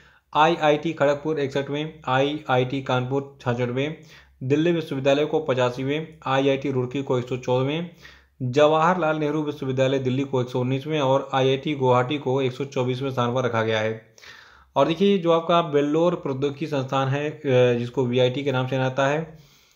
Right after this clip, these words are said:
तो ये जो है एक सौ तिहत्तरवें स्थान पर है एशिया यूनिवर्सिटी रैंकिंग में। और इसमें, इस सूची में कलकत्ता विश्वविद्यालय एक सौ इक्यासीवें और जादवपुर विश्वविद्यालय को एक सौ बयासीवें स्थान पर रखा गया है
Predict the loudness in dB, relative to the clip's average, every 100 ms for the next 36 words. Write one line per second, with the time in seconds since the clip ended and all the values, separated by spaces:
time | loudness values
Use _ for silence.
0 | _ _ -6 0 2 2 0 -2 -6 -4
1 | -4 -4 -2 0 0 0 0 0 2 2
2 | 0 -2 -4 0 2 2 2 -2 -2 -2
3 | -2 -4 -4 -2 2 2 2 -2 -10 -8
4 | -6 -6 -6 -8 -8 -6 -2 -2 -4 -2
5 | -2 -2 0 0 0 -4 0 0 0 -2
6 | -4 -2 -2 -2 -4 -4 -8 -14 -20 -20
7 | _ _ _ 2 4 6 2 -4 -2 2
8 | 2 0 -2 -4 -4 -6 -4 0 0 0
9 | 0 -2 -2 -4 0 0 0 -4 -6 -4
10 | -2 0 0 0 2 2 0 -6